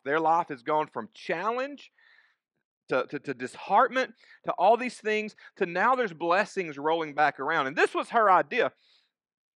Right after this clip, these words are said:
last week. Remember we talked about this last week. "God took me away full and he brought me back empty." That was Naomi's view in life. Everything was great and grand, and then God took it all away from me. And I've come home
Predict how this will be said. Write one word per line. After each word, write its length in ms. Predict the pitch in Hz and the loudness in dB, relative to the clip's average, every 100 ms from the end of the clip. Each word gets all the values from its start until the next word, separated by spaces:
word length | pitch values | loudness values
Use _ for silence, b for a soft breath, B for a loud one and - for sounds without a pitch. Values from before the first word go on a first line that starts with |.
| _ _ | _ _
last 380 | 151 185 202 - | 2 4 4 -2
week. 200 | 151 98 | -8 -6
Remember 220 | 139 214 | -8 -8
we 60 | 208 | -2
talked 160 | 214 | -2
about 120 | 208 | 0
this 140 | 185 160 | -4 0
last 240 | 160 156 | -2 0
week. 220 | 147 113 | -4 -6
"God 280 | 120 185 247 | 2 2 2
took 220 | - 254 | -2 -6
me 140 | 214 220 | -2 0
away 260 | 208 202 | 2 2
full 400 | 214 _ 220 233 | 0 _ 2 2
and 120 | 202 185 | 2 0
he 100 | 175 | -2
brought 260 | 165 185 | 4 4
me 100 | 180 | 4
back 260 | 165 170 - | -2 -4 -4
empty." 380 | 143 123 104 98 B B | -12 -10 -16 -16 B B
That 140 | 196 | 0
was 160 | 226 208 | 0 -2
Naomi's 720 | 196 208 202 208 226 214 160 | 2 4 6 4 4 -2 -4
view 380 | 131 160 196 202 | -8 -10 -6 -2
in 80 | 175 | 0
life. 320 | 156 147 104 _ B 240 | 2 2 0 _ B 0
Everything 360 | 233 294 294 | 2 2 0
was 180 | 269 185 | 0 -4
great 360 | 160 220 269 202 | 2 6 6 2
and 140 | 180 | -6
grand, 460 | 160 226 294 311 294 B - | 2 4 4 2 0 B -2
and 160 | 175 | -2
then 260 | 180 269 247 | 2 0 0
God 340 | 165 262 277 | 4 6 6
took 240 | - 330 302 | 4 0 4
it 80 | |
all 180 | 269 247 | 4 6
away 220 | 220 202 | 6 6
from 300 | 185 175 156 | 4 2 2
me. 100 | 123 | 2
And 80 | 135 | 2
I've 160 | 147 - | 2 2
come 180 | 254 262 | 0 2
home 460 | 196 269 269 269 | 4 6 6 4